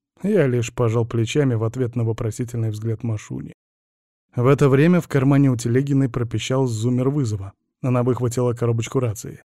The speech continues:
«Первый на связи, прием!» «Первый, я седьмой. Королева идет на бал. Повторяю, королева идет на бал. Прием!»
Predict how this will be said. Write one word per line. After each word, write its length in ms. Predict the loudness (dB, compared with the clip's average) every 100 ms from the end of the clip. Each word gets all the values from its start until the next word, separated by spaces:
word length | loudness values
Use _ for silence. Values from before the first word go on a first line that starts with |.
| _ _ _ _ 0
«Первый 300 | 4 6 6
на 100 | 4
связи, 320 | 6 6 4
прием!» 540 | 4 4 4 2 -4 _ _ _ 2
«Первый, 460 | 6 8 8 8
я 180 | 8 6
седьмой. 560 | 4 4 6 4 4 2
Королева 560 | 2 4 6 6 6
идет 220 | 6 4
на 160 | 4 2
бал. 180 | 4 2
Повторяю, 480 | 0 0 2 2 2
королева 540 | 2 4 4 6 6
идет 220 | 4 4
на 140 | 2 2
бал. 240 | 2 0
Прием!» 600 | 0 2 4 4 2 0